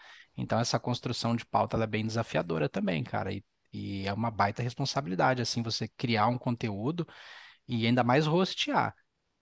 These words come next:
Porque você tem que, tudo bem, o ouvinte que tá ali te prestigiando, cara, ele quer se divertir, ele quer descontrair, mas ele também precisa da informação correta.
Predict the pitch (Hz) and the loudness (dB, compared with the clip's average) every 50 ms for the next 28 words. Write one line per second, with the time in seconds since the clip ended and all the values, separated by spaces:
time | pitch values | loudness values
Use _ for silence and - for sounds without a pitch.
0 | _ _ _ _ _ - 120 110 104 - - 117 123 117 - 127 - 135 139 147 | _ _ _ _ _ -2 -2 -2 0 -2 0 0 0 0 0 0 2 2 0 0
1 | - 175 - _ _ - - _ _ - 151 170 170 185 160 147 139 139 135 131 | 0 -4 -6 _ _ -20 -20 _ _ -6 -2 2 4 4 4 4 4 2 2 2
2 | 117 107 131 160 202 220 - - - - - - 135 117 110 123 160 202 190 - | 4 4 6 6 6 4 2 0 -6 -2 2 4 4 4 4 4 2 2 0 -2
3 | - - - 135 - - - 131 117 104 107 107 104 127 180 226 233 180 135 - | -8 -4 -2 -2 -2 0 -2 -2 0 0 2 2 2 4 4 4 4 2 2 2
4 | - 107 107 104 107 107 110 117 - _ - 127 120 120 - 131 120 120 120 160 | 2 2 2 2 2 0 -2 -4 -6 _ 2 2 2 2 0 -2 -2 0 0 0
5 | 190 - - - 147 143 127 123 - - 131 123 - - - - 127 123 - 127 | 0 -2 -2 -2 -2 -2 -2 -2 -2 0 -2 0 0 -2 -2 -2 -2 0 0 0
6 | 110 117 151 170 139 131 123 113 123 127 123 120 - 139 127 113 110 113 131 175 | 0 0 0 2 2 2 2 4 4 2 2 2 2 0 0 2 0 0 0 0
7 | - _ _ - 180 160 - - - 147 131 143 131 131 123 - - 123 113 110 | -2 _ _ 0 0 0 0 0 0 0 2 2 2 2 0 0 0 -2 -2 -2
8 | 107 - - 120 107 104 - 107 101 101 90 90 - - | -2 -2 -2 -4 -6 -4 -4 -4 -4 -4 -4 -6 -8 -12